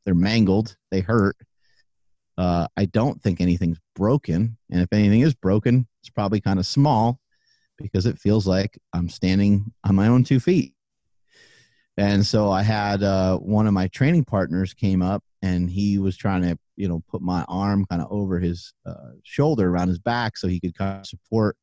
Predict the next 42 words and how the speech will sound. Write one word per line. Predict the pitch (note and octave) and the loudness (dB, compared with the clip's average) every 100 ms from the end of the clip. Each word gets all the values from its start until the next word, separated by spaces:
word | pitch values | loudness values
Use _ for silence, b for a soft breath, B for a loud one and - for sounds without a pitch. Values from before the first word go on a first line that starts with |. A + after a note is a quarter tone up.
| _ b b b | _ b b b
I | G#2 | -2
could | F#2+ | 2
use | G2+ F#2+ | 2 2
him | F#2 | 0
as | F2 | -2
support | - - A#2+ B2 | -6 -4 0 0
and | E2 | -2
walk | F2+ F#2+ F2+ - | -2 -2 -2 -2
off. | B2+ A2+ G2 G2 _ _ _ _ _ - | 0 0 -2 -4 _ _ _ _ _ -4
And | F#2 F2+ F2+ | 0 2 0
<laughs> | - - G#2+ | -2 -4 -2
I | A2 | -2
said, | G2+ G#2+ F2+ - B C#3 B | -2 0 -2 -2 B -18 B
"Get | A#2+ - | -4 -2
the | |
fuck | A2 G#2 - | -2 -2 0
away | G2+ C3 | 0 2
from | C#3+ F#2 E2+ | 0 0 0
me." | E2+ F#2 _ _ _ _ - | 0 -4 _ _ _ _ -4
And | G2 F#2+ F#2+ | 0 2 2
that's | G2 G#2 - | 2 0 -4
because | G#2 - G2 G2 | -6 0 2 2
I | F#2+ F#2 | 0 0
was | F#2 F2+ | -2 -2
like, | F#2 F#2 | -4 -4
"You | G2+ | -2
know | A2+ | -2
what? | C#3+ D#3 - | 0 -2 -4
I'm | D#3+ G#2 | -4 -2
a | |
man, | D2+ G#2 A2+ F#2+ | -2 0 0 0
and | G2+ | 0
I'm | G#2 | 2
gonna | A#2+ G#2 | 2 0
walk | F2+ F#2+ G#2 | 0 0 -2
off | F#2+ F#2 G2 | -2 -2 -2
on | |
my | G2 G2 | 0 2
own | G#2 G2 | 0 0
two | C3+ | -4
feet. | - F3+ D#3+ - _ _ _ _ - - F#2 | -2 -2 -2 -4 _ _ _ _ -20 -10 -2
Like, | F2+ F2+ | -2 -2